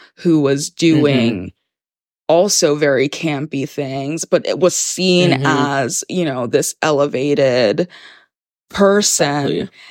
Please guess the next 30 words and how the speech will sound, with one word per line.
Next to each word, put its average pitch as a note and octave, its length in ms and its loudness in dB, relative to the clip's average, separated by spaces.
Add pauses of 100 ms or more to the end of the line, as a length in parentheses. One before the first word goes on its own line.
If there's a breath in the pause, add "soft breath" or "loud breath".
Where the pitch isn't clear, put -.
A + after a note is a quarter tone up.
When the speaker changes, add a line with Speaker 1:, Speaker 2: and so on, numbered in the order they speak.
Speaker 1:
and E3+ 300 0
now D#3 280 2
can D#3 200 -2
Speaker 2:
Mm-hmm. - 100 -2
Speaker 1:
turn D#3 160 0
around C#3 640 -4
and - 540 -6
put D3+ 160 0
out A2+ 200 0
jazz F#3 360 2
albums D3 720 -2
and D3 120 -4
people, D#3 460 -2
like, C#3+ 180 -2
they B2+ 180 2
Speaker 2:
Right. A2+ 220 -2
Speaker 1:
get - 140 -2
considered D#3+ 500 0
for, D#3 400 0 (100)
you F3 100 -6
know, A2 280 -4
all F3 120 2
the E3 100 4
awards. D#3 500 2 (400 loud breath)
So D3 640 -2
Speaker 2:
Yeah. A#2+ 200 -2
Speaker 1:
I G3 100 2
think, G#3 260 -2
you F3 140 -4
know, - 260 -10